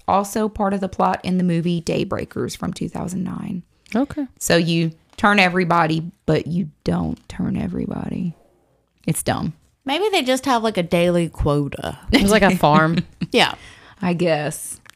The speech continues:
Speaker 2: A people farm.
Speaker 3: Yeah.
Speaker 2: Blade's blood is the key. One of Frost's lackeys informs him that they have an intruder,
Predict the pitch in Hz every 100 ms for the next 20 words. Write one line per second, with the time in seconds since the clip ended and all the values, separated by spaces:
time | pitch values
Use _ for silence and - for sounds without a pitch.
0 | - - - 151 165 156 147 151 156 156
1 | - 226 214 - - - _ _ _ _
2 | _ _ _ - - - _ _ 170 233
3 | 277 220 185 190 175 160 151 156 - 151
4 | 139 127 143 _ _ 180 185 - - 160
5 | 180 - 151 185 180 156 151 151 156 170
6 | 185 - 220 226 208 208 233 247 233 247
7 | 247 220 135 - 73